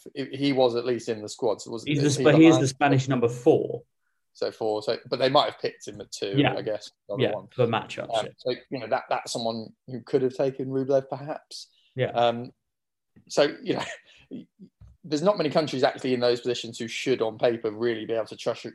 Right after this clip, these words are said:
Speaker 1: trouble Russia in this format of needing to beat the two singles players. Croatia were the best doubles team by a mile.
Speaker 2: Yes, Mek-,
Speaker 1: Um,
Speaker 2: Me-, Mektic and Pavic are the, the world number one doubles pair, and they were, um,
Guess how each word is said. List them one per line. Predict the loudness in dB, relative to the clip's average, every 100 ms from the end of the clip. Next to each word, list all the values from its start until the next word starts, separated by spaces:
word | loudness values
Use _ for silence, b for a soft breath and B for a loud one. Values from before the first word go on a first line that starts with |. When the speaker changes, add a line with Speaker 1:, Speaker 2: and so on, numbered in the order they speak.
| _ _ _
Speaker 1:
trouble | 0 0 2
Russia | 0 0 -2 0 0
in | -4
this | -4 -8
format | -2 -2 0 -4
of | -6
needing | -8 -10 -12
to | -12
beat | -12 -12
the | -12
two | -10 -4
singles | -4 -4 -6
players. | -6 -6 -4 -6 b b b b b b b _ _ _ _
Croatia | 4 6 6 4 2
were | 2 0 -4 _ _ _ -4
the | -4
best | 2 2 4
doubles | 4 4 -2 -6
team | -6 -6 -4
by | 2 2
a |
mile. | 4 0 0 -4 -6 _
Speaker 2:
Yes, | 4 6
Mek-, | 6 4
Speaker 1:
Um, | 4 2 4
Speaker 2:
Me-, | 4
Mektic | 6 4 4 0 -2
and | 0
Pavic | 2 2 2 -2
are | 0
the, | 2 0 -2
the | 2
world | 2 2
number | 0 -2
one | -4 0
doubles | 0 0 -4
pair, | 0 2 0
and | -2 -8 _ _ _
they | 2 4
were, | 6 6 6 4 2
um, | -2 -2 -4 -6